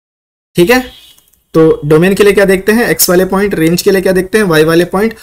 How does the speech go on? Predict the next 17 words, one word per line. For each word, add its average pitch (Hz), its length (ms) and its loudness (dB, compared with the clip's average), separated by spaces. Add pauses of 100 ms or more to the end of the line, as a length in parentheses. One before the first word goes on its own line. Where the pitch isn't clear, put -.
(320)
codomain 214 420 4
क्या 214 140 2
देखते 202 300 0
हैं? 233 100 0
जो 254 100 0
दूसरा 190 360 0
set 143 260 0
होता 113 220 -6
है, 104 200 -12 (360)
अगर 160 240 2
बी 165 240 2
है 202 180 0
तो 175 140 -2
वो 160 160 2
होगा, 190 280 0
और 156 240 0
अगर 165 300 0